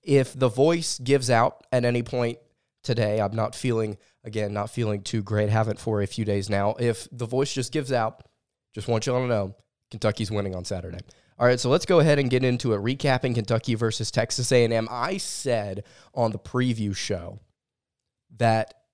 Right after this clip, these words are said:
Sahvir Wheeler was going to be the M V P of the game. I said that I thought he was going to play very well, not only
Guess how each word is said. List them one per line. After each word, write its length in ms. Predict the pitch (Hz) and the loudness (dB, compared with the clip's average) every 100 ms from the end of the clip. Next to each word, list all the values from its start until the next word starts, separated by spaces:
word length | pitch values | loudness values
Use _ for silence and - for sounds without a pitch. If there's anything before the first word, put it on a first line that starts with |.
| _ _ - | _ _ -10
Sahvir 500 | - 123 120 151 131 | -4 -2 0 0 0
Wheeler 460 | 117 117 104 98 98 | 0 0 0 -2 -2
was 180 | 107 | -2
going 280 | - 117 113 | 0 -2 -2
to 60 | 110 | -4
be 100 | 113 | -6
the 180 | 107 107 | -4 -4
M 100 | 101 | -4
V 140 | 104 | -6
P 160 | - 101 | -4 -4
of 100 | 101 | -4
the 60 | |
game. 260 | 101 98 101 | -4 -4 -4
I 40 | |
said 180 | - 123 | -4 -2
that 140 | 117 - 123 | -4 -4 -4
I 140 | 117 | -2
thought 200 | 120 113 | 0 0
he 80 | 117 | -2
was 120 | 113 | -4
going 160 | 113 107 | -2 -4
to 80 | |
play 160 | 120 110 | -4 -4
very 240 | 107 110 | -2 -2
well, 280 | 113 113 104 - - - | 2 2 2 -4 -18 -2
not 180 | 127 135 | 0 0
only 420 | 147 143 131 120 | -2 -2 -4 -6